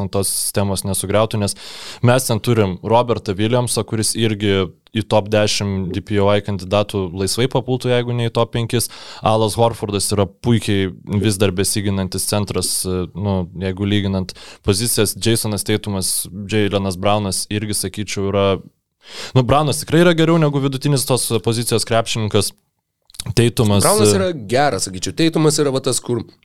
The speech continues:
Speaker 2: virš
Speaker 1: Aš
Speaker 2: average yra adequate, tai
Speaker 1: Mhm.
Speaker 2: vat bent jau ten, o Jaylenas Brownas jau yra
Speaker 1: Good.
Speaker 2: bent jau good.
Speaker 1: Taip.
Speaker 2: Bent jau good.
Speaker 1: <clears throat> Bet man tiesiog Bemas Adebayo ir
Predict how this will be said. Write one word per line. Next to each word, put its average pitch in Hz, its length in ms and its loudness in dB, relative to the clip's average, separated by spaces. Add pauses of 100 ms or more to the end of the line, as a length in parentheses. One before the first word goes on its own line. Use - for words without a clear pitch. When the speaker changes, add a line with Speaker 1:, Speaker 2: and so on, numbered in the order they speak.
(220)
Speaker 2:
virš 151 340 2
Speaker 1:
Aš 147 60 -4
Speaker 2:
average 180 480 2
yra - 240 2
adequate, 185 600 0 (200)
tai 104 220 0
Speaker 1:
Mhm. - 80 6
Speaker 2:
vat 131 180 6
bent 160 320 4
jau 156 160 6
ten, 170 300 2
o 151 80 4
Jaylenas 160 420 2
Brownas 147 400 2
jau 139 80 0
yra 131 200 4
Speaker 1:
Good. 107 100 -2
Speaker 2:
bent 127 240 4
jau 110 160 2
good. 101 320 0
Speaker 1:
Taip. - 160 -8
Speaker 2:
Bent 120 260 4
jau 98 140 2
good. 80 160 -2 (480)
Speaker 1:
<clears throat> 123 320 4 (120)
Bet 110 180 2 (340)
man 127 260 4
tiesiog 143 300 2
Bemas 127 320 2
Adebayo 110 600 4 (260)
ir 113 380 6